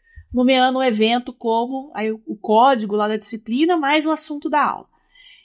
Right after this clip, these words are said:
E aí eu expliquei que as aulas teóricas são às sete e trinta e as práticas às dez e trinta da manhã, ignore os feriados.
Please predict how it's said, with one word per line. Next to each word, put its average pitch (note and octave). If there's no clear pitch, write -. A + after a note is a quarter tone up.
E F#4
aí B3
eu D4
expliquei C#4
que A3+
as G#3
aulas A#3+
teóricas A3
são A3+
às G3
sete -
e -
trinta G#4+
e E4+
as E4+
práticas D#4+
às D#4
dez C4+
e D#4
trinta B3
da B3+
manhã, A#3+
ignore G3+
os A#3
feriados. C4